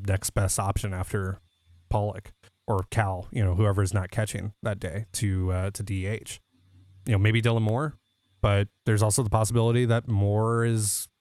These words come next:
gonna platoon with Colton Wong, so he might already be playing second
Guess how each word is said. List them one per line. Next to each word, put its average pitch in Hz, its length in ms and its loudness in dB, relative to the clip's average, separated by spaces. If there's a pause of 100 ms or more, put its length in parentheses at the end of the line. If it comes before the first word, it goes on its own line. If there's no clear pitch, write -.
(120)
gonna 113 140 2
platoon 127 460 0
with 123 100 0
Colton 151 260 -2
Wong, 175 400 -2
so 104 560 0 (1400)
he 120 160 2
might 127 220 2
already 135 300 2
be 135 160 0
playing 156 260 0
second - 340 -4